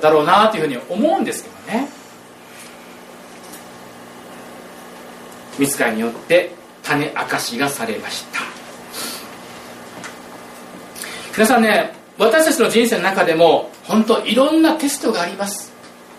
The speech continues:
テストがあるんです。心が引き裂かれるようなことだって起こるんです。でも、その一つ一つが皆さん、テストなんです。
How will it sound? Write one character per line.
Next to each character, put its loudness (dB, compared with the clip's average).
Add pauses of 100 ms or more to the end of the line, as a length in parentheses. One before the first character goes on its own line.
(560)
テ -16
ス -10
ト -4
が 0
あ 2
る 2
ん 0
で -6
す。 -8 (1300)
心 6
が 4 (180)
引 -12
き -4
裂 2
か 4
れ 10
る 8
よ 4
う -2
な 0
こ -6
と -8
だ 0
っ -6
て -4 (120)
起 -4
こ 2
る 6
ん 4
で 0
す。 -10 (1300)
で 4
も、 4 (300)
そ 0
の 4
一 -2
つ -2
一 -4
つ -4
が 2
皆 2
さ 2
ん、 -8 (840)
テ -8
ス -8
ト 0
な -2
ん -10
で -18
す。 -16